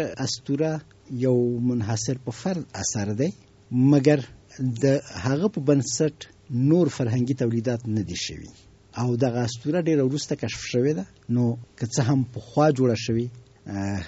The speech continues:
لکه مخکې تاسو ورته اشاره وکړه، کېدای شي د هومر کیسې هم د ډېرې پخوا نه راپاتې وي. په دې باندې موږ بحث نشو کولی. مګر هغه ثبت شوی متن چې زموږ په لاس کې دی، آه، او په دغه متن باندې، آه، یوې فرهنګي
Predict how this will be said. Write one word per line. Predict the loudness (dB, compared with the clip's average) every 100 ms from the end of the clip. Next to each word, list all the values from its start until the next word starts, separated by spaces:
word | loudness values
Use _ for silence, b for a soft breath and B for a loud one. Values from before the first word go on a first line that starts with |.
| -8
لکه | 0 2
مخکې | 2 0
تاسو | -2 -2
ورته | -2
اشاره | -2 0 -2
وکړه، | -2
کېدای | -2 0
شي | 0
د | 0
هومر | 0 -2 -4 -2 2 2
کیسې | 2 -2 -4 0 2
هم | 2 0
د | 0
ډېرې | 2 2 2
پخوا | -4 0 4 6
نه | 4
راپاتې | 2 0 -4 -4 -2
وي. | -2 -2 -8 -20 _ 0
په |
دې | 4
باندې | 6 6
موږ | 4
بحث | 2 2
نشو | 0 0
کولی. | -2 -4 -6 -12 -18 B B B B B
مګر | 4 8 6 4
هغه | 0 0 -2 -6 -6
ثبت | -2 -2 0 6
شوی | 8 8
متن | 6 6 4
چې | 4 2 4
زموږ | 4 2
په | 2
لاس | 2 2 0
کې | 0
دی، | 0 0 -2 -10 B B B B B B
آه، | -4 -4 -4
او | -4
په | -2 2
دغه | 4 4
متن | 2 2 0 2
باندې، | 2 2 2 0 -4
آه، | -6 -4 -2 -2 -2
یوې | 0 2 4 2
فرهنګي | 0 0 2 2 2